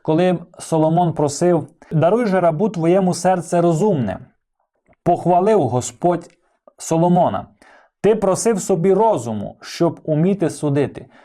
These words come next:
Тобто сама Біблія допомагає нам, коли ми порівнюємо її. Тобто ми бачимо, що серце — це є розум,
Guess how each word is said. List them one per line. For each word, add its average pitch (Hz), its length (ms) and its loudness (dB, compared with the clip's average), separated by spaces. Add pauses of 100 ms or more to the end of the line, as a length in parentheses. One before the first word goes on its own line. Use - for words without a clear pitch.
(180)
Тобто 190 480 -2 (680)
сама 196 440 2
Біблія 185 340 2
допомагає 156 640 0
нам, 196 220 0
коли 165 260 -2
ми 165 200 0
порівнюємо 147 760 0
її. 107 440 -2 (600)
Тобто 185 280 0
ми 185 100 2
бачимо, 180 500 0
що 147 240 -4
серце — 170 420 -2
це 160 220 -2
є 151 100 2
розум, 143 500 -2